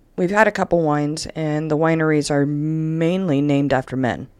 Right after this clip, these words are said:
I think this is the first winery that we've tasted that was named after a woman.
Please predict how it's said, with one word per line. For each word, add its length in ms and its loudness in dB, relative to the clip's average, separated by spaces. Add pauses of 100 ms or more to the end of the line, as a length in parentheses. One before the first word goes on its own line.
(160)
I 60 -18
think 160 -4
this 140 -2
is 120 -2
the 100 2
first 340 0
winery 460 -2
that 260 0
we've 440 -2
tasted 460 -4
that 180 -2
was 220 -8
named 240 -4
after 560 -4
a 80 -4
woman. 360 -2